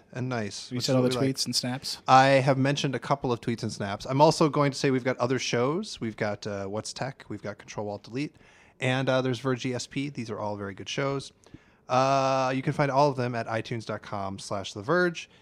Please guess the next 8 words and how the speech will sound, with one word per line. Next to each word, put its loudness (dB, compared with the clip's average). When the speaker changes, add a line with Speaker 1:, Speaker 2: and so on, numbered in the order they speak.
Speaker 1:
If 4
you'd -2
like 4
to -12
follow 0
us 0
on -6
Twitter, -2